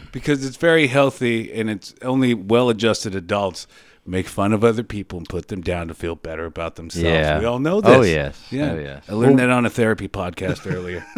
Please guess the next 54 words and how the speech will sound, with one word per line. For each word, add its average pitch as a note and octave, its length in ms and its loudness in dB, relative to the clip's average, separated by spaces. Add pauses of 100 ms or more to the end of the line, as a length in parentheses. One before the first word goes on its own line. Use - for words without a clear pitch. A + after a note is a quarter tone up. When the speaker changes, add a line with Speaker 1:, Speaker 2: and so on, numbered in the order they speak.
(160)
Speaker 3:
Real, D#3 460 8
uh, B2+ 320 10
real E3+ 240 6
quick, C#3 260 6
we're C#3+ 80 -2
gonna D3 220 6
talk B2 320 2
about G#2+ 200 4
someone G#2+ 380 0
who A2+ 100 4
maybe A#2 300 6
wasn't B2+ 380 6
so G#2+ 180 4
well-adjusted. G2+ 720 0
'Cause, A#2 220 2
see, C3+ 240 2
in B2 100 4
Germany, D3+ 480 6
there A#2 160 8
was G#2+ 100 4
a A2+ 80 0
pissed-off, A2+ 800 4 (580)
evil D#3+ 400 4
little C3 220 6
man G2 340 2
who A#2+ 120 -2
sucked - 360 0
at - 160 -4
painting A2 580 -2 (280)
and G#2 220 -2
was G#2 180 0
bent B2+ 400 2
on G#2+ 160 -4
the G2+ 140 0
ethnic C3 380 -2
cleansing G#2+ 420 -2
Speaker 1:
Arnold A2+ 280 2
Speaker 2:
Oh. A#2 40 4
Speaker 1:
Schwarzenegger? A#2 600 6
Speaker 3:
and D3 60 -6
Speaker 2:
No, - 200 8
I, - 60 6
Speaker 3:
National A#2+ 440 6
Speaker 2:
I - 40 10
know G#3+ 60 8
who, F#3 60 8
Speaker 3:
Socialism. A2+ 420 6
Speaker 2:
I F#3+ 60 4 (100)
know E3+ 120 6
this G2+ 240 2
guy, F2 380 0
the A2 120 -4
German D#3 380 -2
Shepherd B2 560 0